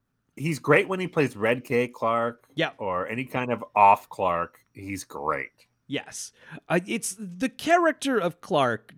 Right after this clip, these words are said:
Speaker 2: doesn't have a lot to do other than look kinda dopey. <laughs> You know,
Speaker 1: Right.
Speaker 2: like
Speaker 1: Which, which is really clear when you see, <laughs> like,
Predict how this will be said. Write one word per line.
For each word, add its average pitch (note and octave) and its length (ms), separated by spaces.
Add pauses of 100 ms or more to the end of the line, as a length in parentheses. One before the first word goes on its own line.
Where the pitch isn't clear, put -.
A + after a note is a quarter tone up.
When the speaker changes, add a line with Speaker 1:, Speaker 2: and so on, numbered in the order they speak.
(140)
Speaker 2:
doesn't D3 380
have C3 280
a B2+ 40
lot B2 360
to C3+ 80
do C#3 340
other G4 200
than A3+ 260
look F#4+ 200
kinda A#4+ 280 (100)
dopey. A3 640
<laughs> - 40 (420)
You G3+ 200
know, F#3 280
Speaker 1:
Right. - 160
Speaker 2:
like - 380 (300)
Speaker 1:
Which, C#3+ 280 (120)
which A#2+ 600 (360)
is A#2 280
really B2 380
clear D#3+ 400
when A2 180
you G#2+ 120
see, A2 320 (120)
<laughs> - 160
like, A#2 240